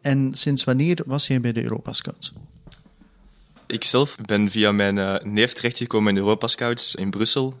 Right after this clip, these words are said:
Speaker 2: die leden zochten. En, ehm, sindsdien, dat was in mijn tweede middelbaar, ben ik eigenlijk, eh, ben ik gebleven en ben ik nu, eh, klanleider van de Vlaamse voortrekkersklan van de Europa Scouts.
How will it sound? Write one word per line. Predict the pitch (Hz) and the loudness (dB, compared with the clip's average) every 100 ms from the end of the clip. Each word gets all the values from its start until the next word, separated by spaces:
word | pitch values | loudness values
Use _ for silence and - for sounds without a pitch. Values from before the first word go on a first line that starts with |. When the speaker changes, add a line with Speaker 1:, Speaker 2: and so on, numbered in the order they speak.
| _ | _
Speaker 2:
die | - 98 | -4 4
leden | 104 117 | 4 4
zochten. | 120 127 - 139 - - - - _ | 0 -4 -6 -10 -12 -20 -20 -20 _
En, | - 101 | -4 0
ehm, | 101 101 101 98 | 4 4 2 0
sindsdien, | - 104 98 110 | 0 0 2 2
dat | 101 | 4
was | 98 | 2
in | 98 | 2
mijn | 98 | 0
tweede | 101 101 | 2 2
middelbaar, | 98 101 101 101 | 2 2 0 -2
ben | 101 95 | -2 -4
ik | 92 | -4
eigenlijk, | 98 95 92 | -6 -6 -8
eh, | 92 90 - | -8 -8 -8
ben | 101 | -6
ik | 95 | -6
gebleven | - 95 101 107 | -4 0 2 2
en | 95 | -2
ben | 95 | -2
ik | 92 | -2
nu, | 104 98 | 0 0
eh, | 92 92 _ - _ _ | 0 -4 _ -20 _ _
klanleider | - 117 117 113 | 0 4 4 2
van | 104 | 2
de | 101 | 0
Vlaamse | 95 104 104 104 98 - | 2 2 2 0 -2 -2
voortrekkersklan | 101 113 - 113 113 - 107 | -2 -2 -4 -8 -8 -4 -4
van | 104 | -2
de | 98 | 0
Europa | 104 110 | 0 -2
Scouts. | 123 127 123 - | -6 -6 -6 -8